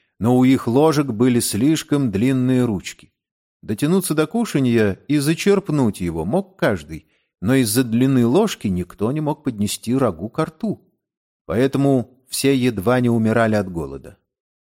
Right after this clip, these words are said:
"Вот что такое ад", объяснил архангел. Потом он открыл другую дверь.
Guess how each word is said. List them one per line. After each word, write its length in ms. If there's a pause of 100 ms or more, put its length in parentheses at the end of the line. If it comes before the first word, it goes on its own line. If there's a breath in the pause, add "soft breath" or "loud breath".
(580)
"Вот 400
что 280
такое 440
ад", 560
объяснил 520
архангел. 640 (1040)
Потом 320
он 100
открыл 320
другую 440
дверь. 380